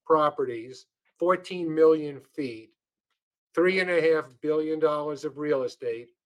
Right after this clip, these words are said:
a little over two thousand tenant leases. And I, uh, have an ownership interest in about forty to forty-five percent of,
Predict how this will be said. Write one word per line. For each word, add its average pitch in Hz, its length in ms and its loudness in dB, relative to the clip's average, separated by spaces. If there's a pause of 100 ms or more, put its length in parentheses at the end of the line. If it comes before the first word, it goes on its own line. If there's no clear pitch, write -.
(380)
a - 20 -8
little 180 240 2
over 165 180 0
two 196 260 -8
thousand 170 600 -2
tenant 156 400 -4
leases. 131 600 -12 (760)
And 147 120 0
I, 175 340 2 (160)
uh, 151 220 -4 (160)
have 160 180 -6
an 160 80 -2
ownership 170 460 0
interest 147 440 -4 (500)
in 156 120 0
about 151 400 0
forty 175 360 0
to 160 120 0
forty-five 160 680 0
percent 139 560 0
of, 131 220 -8